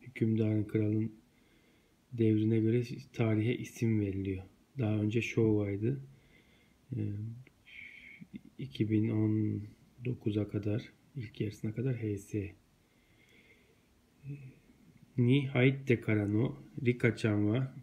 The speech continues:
H S devrine girdikten sonraki Rika-chan, Sono monogatari no wakugimi kara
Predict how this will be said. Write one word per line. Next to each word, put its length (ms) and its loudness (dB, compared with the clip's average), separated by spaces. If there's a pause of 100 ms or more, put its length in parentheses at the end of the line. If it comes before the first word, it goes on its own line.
(120)
H 180 2
S 300 4
devrine 400 4
girdikten 580 2
sonraki 520 0
Rika-chan, 640 -2 (1160)
Sono 320 6
monogatari 680 4
no 60 4
wakugimi 600 4
kara 500 0